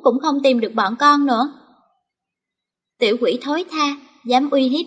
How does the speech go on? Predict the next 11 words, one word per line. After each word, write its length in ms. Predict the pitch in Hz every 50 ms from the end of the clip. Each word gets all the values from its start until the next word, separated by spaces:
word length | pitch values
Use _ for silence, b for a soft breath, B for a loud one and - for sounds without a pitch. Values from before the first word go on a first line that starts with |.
| - -
cha 180 | 294 277 269
của 160 | 262 - 240 247
hắn. 260 | 247 269 262 285 349 403 - - _ _ _ _ _ _ _ _
Nhưng 400 | - 262 277 269 262 262 262 254
Tư 140 | 262 285 277
Kình 240 | 269 269 262 226 220
Vũ 260 | 220 214 190 185 240
không 260 | 277 - 302 277 277
thèm 220 | 277 277 262 226 226
so 220 | - - 285 285
đo. 240 | 262 269 269 277 277